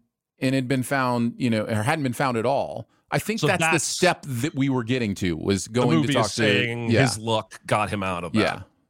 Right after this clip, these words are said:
Speaker 2: All right. The only other thing I read, uh, wrote down was that this movie will make you sick of that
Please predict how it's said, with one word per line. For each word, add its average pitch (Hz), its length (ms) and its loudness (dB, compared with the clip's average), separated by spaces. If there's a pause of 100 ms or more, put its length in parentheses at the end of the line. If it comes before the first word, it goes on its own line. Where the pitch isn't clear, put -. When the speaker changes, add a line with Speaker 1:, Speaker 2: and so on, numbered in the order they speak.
(220)
Speaker 2:
All 92 100 -2
right. 78 200 -4
The 151 100 -2
only 214 160 0
other 190 160 0
thing 156 180 -2
I 147 60 2
read, 135 460 0
uh, 123 280 2
wrote 123 200 2
down 120 240 2
was 117 160 -2
that 117 140 2
this 139 140 -2
movie 143 200 2
will 123 80 0
make 117 180 0
you 104 60 0
sick 113 200 -2
of 98 100 0
that 92 180 -4